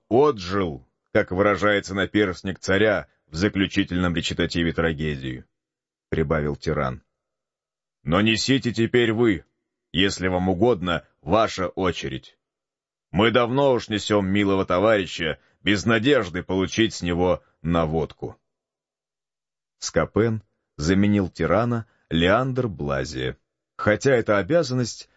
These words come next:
не особенно была ему по вкусу, и кортеж направился дальше. Через несколько минут он приблизился к фургону,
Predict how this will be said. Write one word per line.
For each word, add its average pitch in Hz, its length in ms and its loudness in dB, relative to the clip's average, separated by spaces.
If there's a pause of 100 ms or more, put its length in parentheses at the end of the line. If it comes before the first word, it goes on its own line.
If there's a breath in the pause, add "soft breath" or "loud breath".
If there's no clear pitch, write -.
(140)
не 175 140 4
особенно 139 600 2
была 95 300 2
ему 87 180 -2
по 90 140 -2
вкусу, - 540 -2 (180 soft breath)
и 110 100 2
кортеж 110 680 0 (120)
направился 85 720 -2
дальше. 64 480 -8 (1080)
Через 92 320 2
несколько 90 480 0
минут 95 400 0 (420)
он 143 160 2
приблизился 127 640 0
к - 80 -20
фургону, 127 680 0